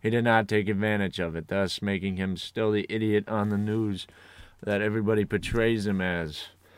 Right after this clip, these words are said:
Uh, Paul George has gotta pick his stuff up if he's going to show that he's not the same guy he was last year. He can't,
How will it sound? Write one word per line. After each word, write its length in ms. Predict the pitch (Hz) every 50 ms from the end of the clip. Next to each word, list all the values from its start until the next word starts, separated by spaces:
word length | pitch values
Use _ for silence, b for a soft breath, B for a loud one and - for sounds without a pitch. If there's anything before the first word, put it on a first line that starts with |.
| B B B B B B B _ - -
Uh, 260 | 95 98 98 98 95
Paul 260 | - - 131 143 147
George 480 | 131 113 117 135 135 143 147 143 135 123
has 180 | 120 110 107
gotta 260 | 101 120 123 123 123
pick 280 | 110 - 120 123 113 113
his 120 | 123 107
stuff 380 | - - - 120 117 113 - -
up 240 | 117 113 104 - -
if 140 | 107 90 -
he's 240 | 104 107 104 95
going 340 | 98 107 113 117 117 113 107
to 100 | 98 104
show 600 | 95 - - - 139 147 139 131 123 123 127 123 B B B B B B
that 160 | - 113 107
he's 140 | 117 123 113
not 240 | 127 131 131 123 -
the 100 | 135 117
same 300 | - 135 131 131 127 120
guy 240 | 120 120 120 120
he 60 | 120 120
was 260 | 117 117 120 113 104
last 420 | 120 120 127 143 147 139 - -
year. 160 | - 92 87 82
He 120 | 82 90 90
can't, 380 | - - 120 117 113 110 104